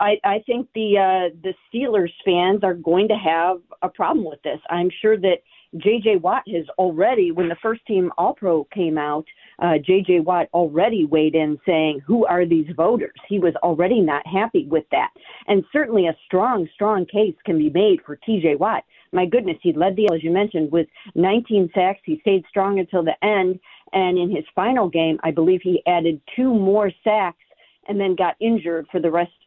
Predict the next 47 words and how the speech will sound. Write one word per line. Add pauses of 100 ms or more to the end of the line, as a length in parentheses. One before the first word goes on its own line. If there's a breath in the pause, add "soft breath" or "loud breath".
(160)
you
know,
rest
of
the
season.
So (300 loud breath)
he
does
have
a
very,
very
compelling
and
strong
case. (380 loud breath)
But
it
just
seems
to
me
like, (360 soft breath)
uh,
the
voters
this
year
are
embracing
Myles.
I've (100)
talked
to (140)
several
of
them, (380 soft breath)
and,
you
know,
they
also (120)
seem
to
think
that,